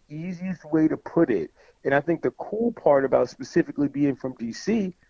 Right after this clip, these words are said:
was that that joint was fly, just flatly. It was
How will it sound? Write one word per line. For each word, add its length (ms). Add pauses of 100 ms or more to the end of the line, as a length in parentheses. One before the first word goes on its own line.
(600)
was 140
that 260 (440)
that 160
joint 200
was 120
fly, 480 (580)
just 180 (260)
flatly. 480 (340)
It 180
was 160